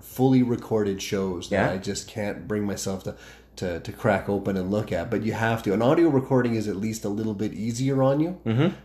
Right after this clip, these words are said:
Speaker 1: because then you, uh, you know, you're trying to hear a laughter. If, if you start watching yourself, you
Speaker 2: Yeah.
Speaker 1: go, "Oh man, look at that, that looked terrible. That shirt looks bad."
Speaker 2: Yeah.
Speaker 1: So you should record yourself, like, uh, visually time to time,
Speaker 2: Okay.
Speaker 1: just to see what you're conveying on stage.
Speaker 2: Right.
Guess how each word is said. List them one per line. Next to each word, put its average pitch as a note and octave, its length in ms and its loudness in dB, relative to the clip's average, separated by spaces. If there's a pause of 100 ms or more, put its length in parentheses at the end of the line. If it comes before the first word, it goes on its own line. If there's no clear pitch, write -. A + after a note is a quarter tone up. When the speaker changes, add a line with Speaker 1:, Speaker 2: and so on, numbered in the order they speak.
Speaker 1:
because G#2+ 300 0
then G#2+ 220 4
you, G#2+ 140 0
uh, G#2 160 0
you A2 240 0
know, A#2 80 -2
you're A2+ 140 -6
trying A2+ 240 0
to A2+ 40 -4
hear A2+ 160 0
a G#2 60 0
laughter. G2+ 360 0
If, A2 120 -2
if A2+ 120 0
you A#2 60 -2
start B2+ 260 4
watching G#2+ 420 2
yourself, F#2+ 500 -4
you G#2+ 60 -6
Speaker 2:
Yeah. G#2 60 -2
Speaker 1:
go, F2+ 100 0
"Oh G2+ 280 0
man, F#2+ 320 -4
look G2+ 100 -4
at F#2 80 -4
that, F2 120 -6
that E2+ 180 -8
looked F2+ 160 -14
terrible. F#2+ 460 -2
That D2+ 260 -10
shirt G#2 340 0
looks - 180 -10
bad." F#2 500 -4
Speaker 2:
Yeah. F2 100 -6 (280)
Speaker 1:
So C3+ 180 8
you C3 200 6
should D#3 340 0
record C3+ 380 2
yourself, B2 520 0 (240)
like, G#2 300 -4
uh, D2+ 260 -4
visually A#2 760 2
time A2+ 320 -2
to G2+ 80 -6
time, A#2+ 600 -2
Speaker 2:
Okay. G#2+ 280 4
Speaker 1:
just B2 200 -2
to A2+ 40 -6
see A#2+ 160 0
what G#2 240 0
you're G#2+ 220 0
conveying G#2 680 0
on C#3 160 4
stage. D#3+ 460 -2
Speaker 2:
Right. F#2 180 0